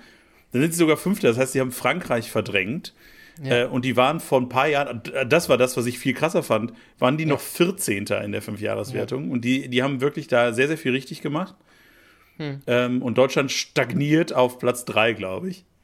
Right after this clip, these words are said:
Speaker 2: Ja, was ja aber dann weniger mit der, mit der Nachwuchs- oder irgendwie mit dem F-, mit
Speaker 1: Nicht,
Speaker 2: dem,
Speaker 1: nee.
Speaker 2: äh, ja, mit dem nationalen Fußball zu tun hat, ne?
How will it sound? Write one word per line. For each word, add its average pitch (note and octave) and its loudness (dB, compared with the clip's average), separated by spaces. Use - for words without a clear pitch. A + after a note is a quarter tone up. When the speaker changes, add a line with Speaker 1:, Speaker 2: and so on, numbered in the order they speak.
Speaker 2:
Ja, C#3+ -2
was C#3 0
ja D#3 6
aber C3+ 2
dann C3+ 0
weniger B2+ 0
mit A#2+ -4
der, A#2+ -2
mit - -14
der A#2 -12
Nachwuchs- - -16
oder - -10
irgendwie A#2+ -10
mit A#2 -10
dem A#2+ -6
F-, - -18
mit - 2
Speaker 1:
Nicht, A2 0
Speaker 2:
dem, C3+ 0
Speaker 1:
nee. - -18
Speaker 2:
äh, - -10
ja, C#3+ 4
mit C#3 -2
dem C#3 0
nationalen C#3 0
Fußball C3 -4
zu - -16
tun - -14
hat, A#2 -14
ne? D3 -10